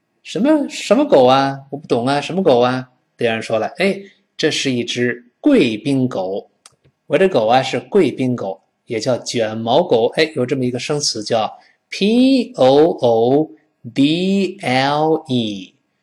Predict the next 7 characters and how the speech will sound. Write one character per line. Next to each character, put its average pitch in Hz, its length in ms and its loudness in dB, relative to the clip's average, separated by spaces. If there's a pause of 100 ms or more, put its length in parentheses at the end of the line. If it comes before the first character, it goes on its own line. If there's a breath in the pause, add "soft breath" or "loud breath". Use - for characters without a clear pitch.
(520)
Once 120 300 -2
again，P 120 1500 -4
O 143 80 -2
O 135 760 0 (200)
D 160 400 -4
L 139 320 -2
E， 123 380 -6